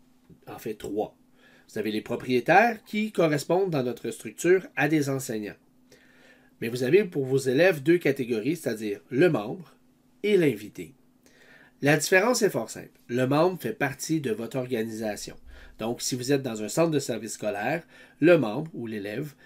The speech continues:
fait généralement partie de votre service scolaire. Il a un compte Office trois cent soixante-cinq et il est dans le même environnement Teams que vous. Si, au contraire, votre élève, par exemple, n'a pas de compte Office trois cent soixante-cinq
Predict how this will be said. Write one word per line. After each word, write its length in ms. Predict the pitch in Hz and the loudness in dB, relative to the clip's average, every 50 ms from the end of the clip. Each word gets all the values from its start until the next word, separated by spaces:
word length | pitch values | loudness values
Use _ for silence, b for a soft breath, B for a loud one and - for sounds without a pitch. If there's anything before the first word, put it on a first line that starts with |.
| b b b b b | b b b b b
fait 220 | - - 156 151 | -4 0 0 2
généralement 480 | 139 175 202 202 196 175 165 156 156 147 | 6 6 8 8 8 4 4 2 2 0
partie 480 | - 135 117 - - - 113 101 - - - - | 0 -4 -4 -4 -6 -10 -10 -10 -12 -16 -14 -4
de 100 | - 170 | 0 2
votre 300 | 185 185 185 180 165 151 | 2 4 4 2 0 0
service 320 | 139 135 131 113 107 113 - | -4 -4 -4 -4 -4 -6 -8
scolaire. 460 | - - 107 104 104 104 117 151 156 _ _ - | -6 -6 -4 -4 -2 -4 -6 -8 -10 _ _ -6
Il 160 | 196 202 202 | -2 4 6
a 100 | 214 202 | 6 6
un 160 | 185 165 156 151 | 6 6 4 2
compte 440 | - 165 160 165 160 151 156 - - | 0 0 2 2 2 0 -4 -6 0
Office 400 | - 151 143 - - 156 147 - | 0 0 0 2 0 -2 -2 -2
trois 160 | - - 127 | -6 -6 -6
cent 160 | 120 - 123 117 | -6 -6 -8 -8
soixante-cinq 720 | - - 113 - 110 98 101 - - 123 139 165 175 - B B B B B B B - | -8 -8 -10 -8 -8 -10 -10 -6 -4 -2 -2 -2 -2 -4 B B B B B B B 6
et 260 | 202 220 226 - 185 | 6 6 6 2 0
il 120 | 156 139 151 | 2 4 4
est 100 | 165 156 | 4 4
dans 140 | 143 127 | 2 0
le 120 | 117 113 107 | 0 0 2
même 240 | 117 151 170 165 147 | 4 4 4 6 4
environnement 680 | 127 120 120 123 117 120 117 113 113 107 101 98 - - _ - | 2 0 0 -2 -2 -2 -4 -4 -4 -6 -6 -8 -12 -16 _ -6
Teams 320 | - 127 135 147 156 156 147 - - _ _ _ | -2 0 0 0 0 -2 -6 -10 -16 _ _ _
que 120 | - - | 0 0
vous. 260 | 135 117 104 98 - _ _ _ _ _ _ _ _ b b b b b b b b b b b b b b b b _ | 0 0 0 -6 -14 _ _ _ _ _ _ _ _ b b b b b b b b b b b b b b b b _
Si, 400 | - - - - - 165 160 - - | -12 -10 -8 -4 -4 -4 -4 0 4
au 100 | - 185 | 4 4
contraire, 680 | 180 - 190 175 160 156 160 160 160 151 143 117 110 107 | 6 6 4 4 4 2 2 2 2 2 2 -2 -4 -2
votre 280 | 131 151 165 - - | 0 0 0 2 2
élève, 420 | 165 165 165 165 160 147 131 113 107 - _ _ _ - | 4 6 6 6 6 4 2 0 -4 -12 _ _ _ -4
par 140 | 135 131 | -2 -2
exemple, 460 | 123 120 117 120 135 120 110 101 - - | 0 0 -2 -2 -4 -4 -4 -8 -12 -12
n'a 300 | 110 107 107 101 98 - _ - | -10 -8 -8 -8 -8 -8 _ 2
pas 300 | 175 208 202 175 - - _ - | 4 6 6 4 2 -6 _ -6
de 80 | - 120 | -6 -6
compte 340 | 120 - 131 120 117 - | -4 -4 -6 -6 -6 -8
Office 320 | - 98 107 - 123 120 117 | -10 -12 -8 -6 -6 -6 -6
trois 200 | - - 113 107 | -6 -8 -8 -8
cent 120 | - 104 | -8 -8
soixante-cinq 720 | 101 - 98 98 - 101 101 98 - - 113 113 110 101 | -10 -10 -10 -10 -10 -10 -10 -10 -10 -8 -8 -8 -8 -10